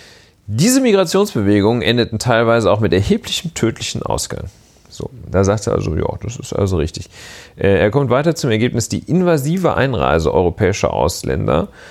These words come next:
führte,“ in, jetzt auf den, äh, amerikanischen Kontinent, „führte dazu, dass mittlerweile keinerlei indianischen Gebiete oder autonome Strukturen und Kulturen in Kanada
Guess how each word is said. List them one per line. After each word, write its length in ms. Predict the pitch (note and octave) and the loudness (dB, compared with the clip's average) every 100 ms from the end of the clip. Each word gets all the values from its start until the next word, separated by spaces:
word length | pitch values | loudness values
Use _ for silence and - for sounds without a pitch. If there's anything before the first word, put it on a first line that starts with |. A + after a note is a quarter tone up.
| - | -20
führte,“ 640 | - - A#2+ B2 C3+ A#2+ - _ _ - | -8 0 0 2 0 0 -8 _ _ -4
in, 160 | G2 F2 | 0 2
jetzt 340 | D#2+ D#2+ - | 2 0 2
auf 160 | C#2+ - | 0 0
den, 420 | D2+ C#2 G#1 G1+ | -2 -4 -8 -8
äh, 140 | - E2+ | -4 0
amerikanischen 600 | D2+ E2 B2+ C3+ G#2 C#2+ | 2 0 0 -2 -2 -2
Kontinent, 480 | D#2 C#2+ B1+ F#2+ | -2 -2 -2 -2
„führte 240 | A#2+ - E3+ | -2 -4 0
dazu, 260 | B2+ - | 0 0
dass 140 | G2+ G#2 | -6 -4
mittlerweile 520 | A#2+ G#2+ F#2+ G2 G2+ | -4 0 2 4 2
keinerlei 640 | - - - D#4 B3 - A#2+ | -2 -4 -2 2 2 2 0
indianischen 580 | A2 F#2+ E2+ C3+ - | 0 0 0 -2 -4
Gebiete 480 | G2+ G2 B2 - A2 | -4 -2 -2 -2 -2
oder 240 | - G#2 - | 0 0 2
autonome 440 | G#2+ B2 A#2 A#2+ | 0 0 0 -2
Strukturen 560 | - A2 - - G#2+ F2 | -4 -12 -10 -4 -2 -2
und 140 | E2+ | -4
Kulturen 400 | - F#2 B2+ B2 | -4 -4 0 0
in 120 | F2 | -2
Kanada 500 | - C3+ C#3 A#2+ B2 | -4 -2 0 2 0